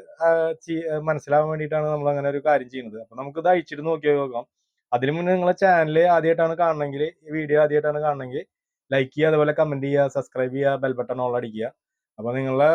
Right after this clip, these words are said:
ഓരോരോ കമന്റുകളാണ് നമ്മളെ ഓരോരോ പുതിയ വീഡിയോകൾക്കുള്ള, ആ, ഐഡിയകൾ നമുക്ക് കിട്ടുന്നത്. അപ്പൊ നിങ്ങൾക്ക് ഓരോരോ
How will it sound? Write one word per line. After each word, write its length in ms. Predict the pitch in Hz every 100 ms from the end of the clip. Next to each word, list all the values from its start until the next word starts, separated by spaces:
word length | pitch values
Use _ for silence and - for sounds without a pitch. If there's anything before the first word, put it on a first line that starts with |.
| 165
ഓരോരോ 320 | 160 151 156 170 170
കമന്റുകളാണ് 580 | 160 147 143 143 151 156
നമ്മളെ 280 | 156 143 147 151 143
ഓരോരോ 280 | 135 135 139 151
പുതിയ 180 | 139 139
വീഡിയോകൾക്കുള്ള, 540 | 147 139 131 127 139 135 143 _ _
ആ, 60 | 131 127 123 123 123 120 120 - - 135
ഐഡിയകൾ 280 | 127 123 123
നമുക്ക് 180 | 139 131 135
കിട്ടുന്നത്. 260 | 113 104 113 _ _ _
അപ്പൊ 100 | 107 131
നിങ്ങൾക്ക് 380 | 139 135 147 175 185
ഓരോരോ 280 | 185 175 170